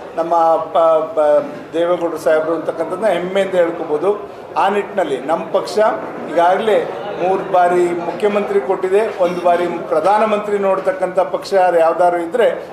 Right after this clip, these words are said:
ಅದು ನಮ್ಮ ರಾಜ್ಯದಲ್ಲಿ ಜನತಾದಳ ಅಂತ ನಾವು ಹೆಮ್ಮೆಯಿಂದ ನಮ್ಮ ಕಾರ್ಯಕರ್ತರು ಹೇಳ್ಕೊಬೋದು. ಇದೆಲ್ಲ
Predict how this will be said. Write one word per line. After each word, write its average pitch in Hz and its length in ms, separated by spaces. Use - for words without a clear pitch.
ಅದು 165 140
ನಮ್ಮ 170 220
ರಾಜ್ಯದಲ್ಲಿ 185 500
ಜನತಾದಳ 170 520
ಅಂತ 156 220
ನಾವು 165 200
ಹೆಮ್ಮೆಯಿಂದ 185 520
ನಮ್ಮ 151 180
ಕಾರ್ಯಕರ್ತರು 175 680
ಹೇಳ್ಕೊಬೋದು. 170 600
ಇದೆಲ್ಲ 175 280